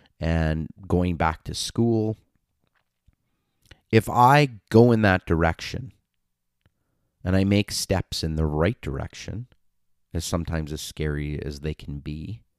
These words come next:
and I stumble and I fall or I fail,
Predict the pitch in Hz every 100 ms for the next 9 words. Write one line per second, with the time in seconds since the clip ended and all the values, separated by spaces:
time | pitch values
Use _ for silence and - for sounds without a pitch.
0 | _ _ _ _ _ _ _ _ _ 95
1 | 98 95 - 113 113 110 113 95 90 -
2 | - 90 82 82 85 85 80 78 - -
3 | 123 107 78 76 85